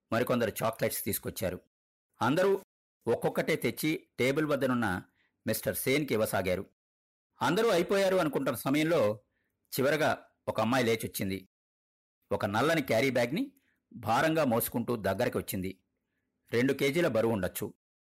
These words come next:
ఆ బరువుకి క్యారీ బ్యాగ్ చిరిగిపోయేలాగా అనిపిస్తోంది. "ఏంటివన్నీ? చాలా బరువుగా ఉన్నాయే?" అడిగాడు మిస్టర్ సేన్. "బలపాలు సార్." "బలపాలా? ఎందుకు?"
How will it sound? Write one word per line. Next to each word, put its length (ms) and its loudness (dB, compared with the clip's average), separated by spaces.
ఆ 100 2
బరువుకి 680 0
క్యారీ 240 2
బ్యాగ్ 560 -4
చిరిగిపోయేలాగా 600 2
అనిపిస్తోంది. 640 -4
"ఏంటివన్నీ? 680 0
చాలా 140 2
బరువుగా 360 2
ఉన్నాయే?" 480 0
అడిగాడు 320 2
మిస్టర్ 300 -4
సేన్. 300 -2
"బలపాలు 380 0
సార్." 240 0
"బలపాలా? 520 0
ఎందుకు?" 500 -2